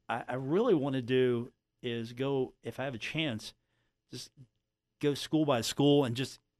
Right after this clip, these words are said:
break 'em down T V-wise, just to see where they're at. Who really, yeah, just once I can put it in that context.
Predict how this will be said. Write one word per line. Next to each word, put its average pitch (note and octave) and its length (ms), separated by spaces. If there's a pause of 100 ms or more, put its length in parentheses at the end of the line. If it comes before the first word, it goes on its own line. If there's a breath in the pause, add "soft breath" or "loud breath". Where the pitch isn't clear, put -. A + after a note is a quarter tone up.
(120)
break D#3+ 300
'em C#3 120
down C3+ 280
T B2+ 240
V-wise, C3 640 (420)
just C3 160
to C#3 80
see C3 220
where A#2+ 300
they're A2+ 200
at. G#2+ 360 (1400)
Who E3+ 200
really, D3+ 580
yeah, D3+ 220
just F3+ 300
once F#3+ 320
I E3 60
can D3 100
put F#3 120
it D#3+ 120
in D3 100
that C3 160
context. D3 800